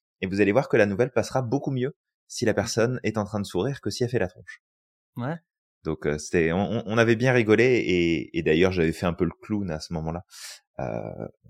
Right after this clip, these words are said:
Speaker 1: j'étais au premier rang, là, et puis, euh, je faisais le clown, et, euh, j'a-, j'avais bien fait rire la prof, parce que j'avais dit, « Ah bah ok, bah si c'est comme ça, euh, moi, pour le reste du cours, euh, je vais garder le stylo dans la bouche. » Et puis, elle dit, euh, « Ok, allez-y, euh,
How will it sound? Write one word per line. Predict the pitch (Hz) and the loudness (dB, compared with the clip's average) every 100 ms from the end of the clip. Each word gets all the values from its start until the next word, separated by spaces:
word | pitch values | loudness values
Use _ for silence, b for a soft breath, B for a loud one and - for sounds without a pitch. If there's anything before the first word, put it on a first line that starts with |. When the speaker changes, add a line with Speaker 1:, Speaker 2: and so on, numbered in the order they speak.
| 50 _ 73 | -20 _ -12
Speaker 1:
j'étais | 73 - - | -10 -8 -4
au | 80 | -4
premier | - - 82 | -2 -2 -2
rang, | 73 87 92 | 2 4 4
là, | 73 | 2
et | 73 | -2
puis, | - 58 - | -8 -10 -10
euh, | |
je | 76 | -10
faisais | - 78 | -6 -6
le | 80 | -6
clown, | - 98 98 82 | -6 -4 -2 -2
et, | 67 64 | -4 -6
euh, | 62 | -10
j'a-, | - - | -10 -10
j'avais | 82 78 78 | -6 -2 -2
bien | 71 90 | -2 -2
fait | 90 | -2
rire | 82 76 | 0 0
la | 67 | -2
prof, | - 104 - B B B _ | -4 -6 -10 B B B _
parce | - | -14
que | - 80 71 | -4 -2 -2
j'avais | 85 80 | -2 -4
dit, « | 76 | 0
Ah | 113 | 2
bah | 110 | 2
ok, | 104 101 123 | 0 0 -2
bah | 95 | -2
si | 101 | -4
c'est | - | -6
comme | 101 90 | -4 -4
ça, | - 113 104 | -2 -2 -2
euh, | 85 90 | -6 -6
moi, | 101 | -6
pour | 101 | -2
le | 87 | 0
reste | 92 80 | 0 -2
du | 92 | -8
cours, | - 104 90 | -4 -2 0
euh, | |
je | 82 | 0
vais | 90 | 2
garder | 90 90 | 2 2
le | 92 | -2
stylo | - - 104 | -6 -4 -2
dans | 87 | -2
la | |
bouche. » | 78 123 - B B B 147 - - | -4 -8 -12 B B B -6 -4 -2
Et | 160 | -2
puis, | - 90 | 0 0
elle | 80 | 4
dit, | 98 | 6
euh, « | 90 | 6
Ok, | 135 - | 6 4
allez-y, | 220 214 196 185 180 147 | 6 6 4 2 2 4
euh, | 117 | 4